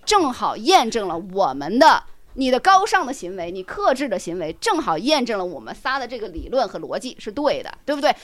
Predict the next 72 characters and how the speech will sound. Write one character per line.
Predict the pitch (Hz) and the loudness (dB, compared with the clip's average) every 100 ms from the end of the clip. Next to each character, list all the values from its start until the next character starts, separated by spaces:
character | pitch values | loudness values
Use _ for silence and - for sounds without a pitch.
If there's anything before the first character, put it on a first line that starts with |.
| - - | -12 -6
你 | 247 | -6
在 | - 370 349 | 0 4 4
乎 | 262 202 | 4 -2
你 | 151 | -6
媳 | - 147 | -8 -6
妇 | 190 | -6
儿， | - | -4
你 | 208 | -6
觉 | 190 254 | -2 0
得 | |
你 | 180 160 | 0 -4
媳 | 170 | -6
妇 | 226 | -6
儿 | 226 | -6
可 | 151 | -8
能 | 165 | -10
如 | 202 | -8
果 | 214 | -8
知 | 180 | -6
道 | 220 214 | -6 -4
这 | 220 | -4
事 | 214 | -6
儿， | |
觉 | 202 175 | -4 -2
得， | 220 | -2
也 | 180 165 | 0 0
觉 | 254 175 | 0 0
得 | 233 | -2
恶 | 226 131 | -4 -10
心， | - 127 139 | -16 -16 -14
也 | 160 | -6
要 | 175 | -4
跟 | 208 247 | -2 0
你 | 180 | 0
离 | 160 | -2
婚， | 180 220 226 - | -2 0 -2 -6
所 | - | -4
以 | 392 | 0
你 | 302 | 0
不 | 190 160 | 0 -10
干 | 208 381 | -4 -2
这 | 320 | 0
事 | 277 | 2
儿 | 247 220 | 2 2
啊， | 190 - _ _ - | -2 -8 _ _ -8
对 | 302 | 0
不 | |
对？ | 285 233 | 2 2
你 | 214 | -2
就 | |
不 | 247 208 | -6 -2
干 | 277 539 | 0 0
这 | 403 | 0
事 | 330 | 0
儿 | 277 | 2
了， | 226 - _ | 0 -2 _
这 | - | -6
不 | 466 | 0
正 | 554 659 508 | 2 2 2
好 | 403 | 0
跟 | 233 392 | 2 0
我 | 302 | 0
们 | 220 | 0
仨 | 294 | -2
的 | 294 | 0
观 | 294 | -2
点 | 277 - | -2 -6
是 | |
一 | 208 196 | -10 -8
致 | 277 | -6
的 | 226 | -6
吗？ | 196 165 | -6 -10